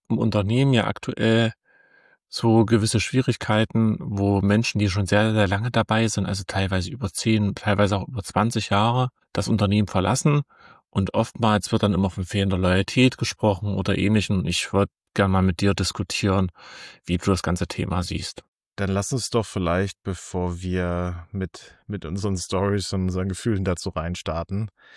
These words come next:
Speaker 2: einmal vielleicht so den, den Ablauf von Lo-, Loyalität besprechen. Und zwar einmal den Ursprung, dann die Entwicklung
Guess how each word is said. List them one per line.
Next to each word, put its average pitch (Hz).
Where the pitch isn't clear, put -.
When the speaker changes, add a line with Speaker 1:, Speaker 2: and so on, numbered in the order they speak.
Speaker 2:
einmal 104
vielleicht 104
so 104
den, 95
den 101
Ablauf 104
von 92
Lo-, 90
Loyalität 101
besprechen. 127
Und -
zwar 95
einmal 98
den 95
Ursprung, 127
dann 98
die 92
Entwicklung 107